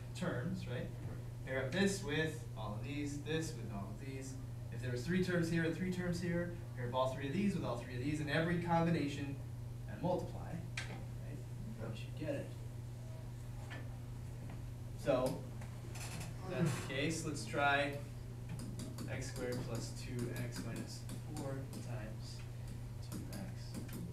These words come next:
Speaker 1: plus one.
Speaker 2: Okay.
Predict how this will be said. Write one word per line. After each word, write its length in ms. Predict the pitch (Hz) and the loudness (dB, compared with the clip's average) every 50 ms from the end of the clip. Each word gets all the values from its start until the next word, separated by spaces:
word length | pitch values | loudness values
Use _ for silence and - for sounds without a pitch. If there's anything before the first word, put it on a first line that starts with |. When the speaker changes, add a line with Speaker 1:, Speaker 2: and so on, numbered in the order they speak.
| - - - - - - - - | -4 -4 -4 -4 -4 -4 -4 -4
Speaker 1:
plus 180 | - - - 196 | -4 -2 -2 0
one. 180 | 208 196 - - - - - - - - - - - - - - - - - - - - - - - - - - - - - - - - - - - - - | 0 0 0 0 -2 -4 -4 -4 -4 -6 -6 -6 -6 -6 -6 -4 -4 -4 -6 -6 -4 -4 -4 -4 -4 -6 -6 -6 -6 -6 -6 -6 -6 -4 -4 -4 -4 -4 -4
Speaker 2:
Okay. 160 | - 151 - | -2 -2 -2